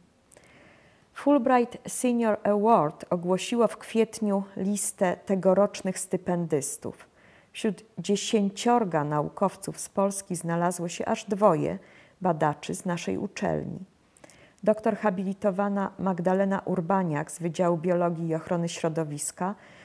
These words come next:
oraz doktor Łukasz Szkopiński z Wydziału Filologicznego. Dzięki otrzyma-, otrzymanemu wyróżnieniu będą mogli zrealizować swoje projekty badawcze oraz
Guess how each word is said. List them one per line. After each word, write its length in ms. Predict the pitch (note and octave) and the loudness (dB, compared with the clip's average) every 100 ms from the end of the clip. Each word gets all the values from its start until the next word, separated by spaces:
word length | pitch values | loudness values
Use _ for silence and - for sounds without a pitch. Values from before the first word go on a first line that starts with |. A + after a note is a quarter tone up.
| - - | -16 -4
oraz 280 | F3+ F3+ E3+ | 0 0 2
doktor 420 | G3 - G3+ - - | 0 2 -2 -2 -4
Łukasz 640 | F#3 G3+ - F3+ - - _ - | -4 -2 0 -2 -2 -12 _ -16
Szkopiński 1040 | - - E3+ - F3 D#3 - - F#3+ - | -6 -4 -4 -4 -4 -4 -6 -6 -6 -6
z 120 | F3+ | -8
Wydziału 440 | F3 F3 F#3 D#3+ D#3 | -6 -2 0 0 -4
Filologicznego. 1200 | - G3+ G3+ F3 D#3+ E3 - E3+ D3 D3 E3+ G#3 - - - _ - | -6 0 2 2 -2 -8 -6 -4 -4 -4 -6 -8 -14 -20 -20 _ -8
Dzięki 460 | F#3 F#3 F#3 G3 F#3 _ _ | -4 -4 -4 -6 -6 _ _
otrzyma-, 520 | F#3+ - - F#3+ F3 E3+ | -6 -4 -2 0 0 -2
otrzymanemu 720 | F3+ - - G3 F3 F3+ G3 F3+ | -4 -6 -4 0 2 2 2 0
wyróżnieniu 920 | D#3 G#3 G#3 F3 E3+ F3+ F#3 F#3 E3+ | 2 4 4 -2 -4 -2 0 0 -2
będą 380 | E3 E3 D#3 | -4 -4 -4
mogli 360 | D#3+ E3+ E3 D#3+ | -2 -2 -2 -8
zrealizować 800 | D3+ F3+ G3+ F#3+ D#3+ E3+ E3 D#3+ | -4 0 0 -2 -2 -2 -2 -2
swoje 320 | - F#3+ F3 | -4 -2 -2
projekty 520 | E3+ F3 F3 E3+ - | -2 -2 -2 -2 -6
badawcze 640 | D3+ C#3+ D3+ D#3+ - - E3 | -4 -4 0 -2 -2 -6 -2
oraz 320 | D3 C#3+ | -2 -2